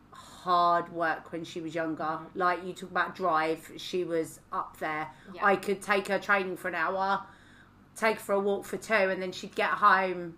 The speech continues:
Speaker 1: and be like, "And we play now?" And I'd be like, "No, no, no, we
Speaker 2: <laughs>
Speaker 1: don't, not at all." But I didn't know about training.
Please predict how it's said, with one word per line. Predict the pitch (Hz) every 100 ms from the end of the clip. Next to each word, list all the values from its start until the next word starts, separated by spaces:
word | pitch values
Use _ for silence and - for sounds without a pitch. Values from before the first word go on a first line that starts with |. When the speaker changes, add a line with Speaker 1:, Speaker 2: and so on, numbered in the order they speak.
| - -
Speaker 1:
and | 196
be | 196 196
like, | 208 202 - - -
"And | 403 403
we | 392
play | - 440 320
now?" | 226 185 202 -
And | 285
I'd | 381
be | 427
like, | 440 392 392
"No, | 392 247 262 269
no, | 330 247
no, | 247 247 302
we | 294
Speaker 2:
<laughs> | 277
Speaker 1:
don't, | 220 202 220
not | 220
at | 214
all." | 214 185 - - -
But | 226 214 -
I | 214 208
didn't | 202 202 196
know | 196 190
about | 190 180 180 - - - -
training. | - 185 175 170 170